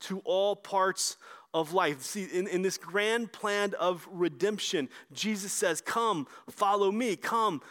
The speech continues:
follow me." Things will be restored. Things will be as they are supposed to be. And part of that, he says, is, "I want you to go and to love people, and even to love people who cannot love you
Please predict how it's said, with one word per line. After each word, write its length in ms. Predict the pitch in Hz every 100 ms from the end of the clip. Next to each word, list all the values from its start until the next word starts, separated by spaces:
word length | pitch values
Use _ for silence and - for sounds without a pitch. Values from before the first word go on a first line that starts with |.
| -
follow 560 | - 208 196 208 190 196
me." 340 | 185 247 220
Things 580 | - 202 190 214 214 -
will 140 | 226
be 340 | 165 175 175 180
restored. 840 | 165 185 165 - 247 226 170 -
Things 440 | 185 202 226 190
will 140 | 214 190
be 340 | 160 185 180
as 220 | 151 165
they 140 | 156 170
are 120 | 165
supposed 580 | - - 185 185 - - - - -
to 140 | -
be. 400 | 156 196 180 123 - _ - - _ _ _ _ _ _
And 100 | -
part 220 | - 180
of 60 | 175
that, 240 | 160 151
he 240 | 143 151 147
says, 260 | - 156 -
is, 160 | 160 151
"I 140 | 151 160
want 500 | 143 170 190 - 175
you 400 | 151 147 143 135 _ _ _ _ _
to 140 | - 139
go 580 | 156 156 160 160 151 - 143
and 100 | 139
to 120 | 151
love 400 | 131 143 139 -
people, 460 | - 117 104 92 - _ _ _ _ _ _ _ _ _ -
and 120 | 135
even 280 | 156 170 185
to 140 | -
love 260 | 156 151 151
people 320 | 147 156 147
who 100 | 139
cannot 460 | - 139 139 156 139
love 240 | 139 131
you 340 | 131 135 127